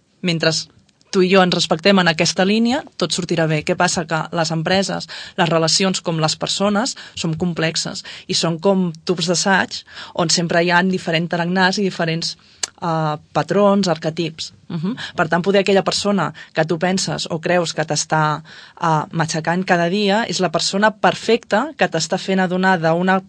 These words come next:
manera de ser tu o d'una actitud que tu tens que no,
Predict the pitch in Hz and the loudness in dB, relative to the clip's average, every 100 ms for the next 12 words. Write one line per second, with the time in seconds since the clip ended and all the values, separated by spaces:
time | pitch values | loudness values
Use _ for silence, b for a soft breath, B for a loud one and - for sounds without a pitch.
0 | - 190 175 185 190 165 160 - 196 196 | -8 -2 0 0 2 2 2 0 -2 -2
1 | 196 202 190 170 165 165 175 190 208 220 | -2 -4 -4 -4 -2 0 0 0 -2 -4
2 | 196 208 208 190 185 208 202 - - - | -2 -2 0 -2 0 0 0 -4 -10 -2
3 | 185 190 202 214 | 2 4 2 0